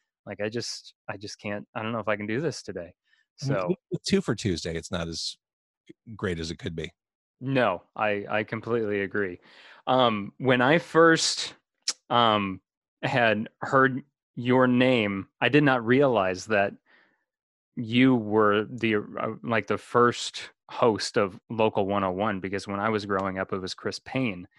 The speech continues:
Speaker 1: So I had a, it was actually, uh, Drew Neely, who was the one that was like, it's like, "Yeah, uh, James Van Osdol, he was the one that did Local one oh one, and he used to," or there were shows at Metro that
Speaker 2: Oh, sh-,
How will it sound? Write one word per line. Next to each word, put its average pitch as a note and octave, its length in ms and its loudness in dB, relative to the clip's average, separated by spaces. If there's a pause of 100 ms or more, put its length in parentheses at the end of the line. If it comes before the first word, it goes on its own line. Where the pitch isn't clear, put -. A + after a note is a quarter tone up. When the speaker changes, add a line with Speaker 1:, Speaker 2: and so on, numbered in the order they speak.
(300)
Speaker 1:
So A2 520 2 (380)
I A#2+ 120 -2
had A#2+ 160 2
a, G2+ 380 2
it - 40 -8
was B2 120 -2
actually, B2+ 440 0
uh, G2+ 120 0
Drew B2+ 280 4
Neely, B2 480 2 (380)
who G#2 440 2
was A2 220 2
the G#2+ 120 4
one G#2+ 240 4
that G#2 120 0
was G#2 200 -2
like, G#2 300 2 (420)
it's - 80 -6
like, C#3 200 6
"Yeah, D#3 340 8 (160)
uh, A2+ 300 6 (160)
James C3 300 0
Van C3 200 4
Osdol, A2 500 2
he A2+ 120 0
was C3+ 400 0
the A#2+ 80 4
one G#2 220 2
that G2 180 0
did G2+ 240 0 (480)
Local G#2 300 0
one G#2 160 2
oh F#2+ 40 2
one, F#2+ 320 0
and G2 140 -2
he G2 140 -6
used A2 180 -2
to," G2+ 340 2 (220)
or G#2 300 2 (600)
there C#3 140 4
were D3+ 160 6
shows F3+ 420 2
at G#2+ 160 2
Metro A#2 560 0 (300)
that A2 160 6
Speaker 2:
Oh, - 20 6
sh-, - 80 2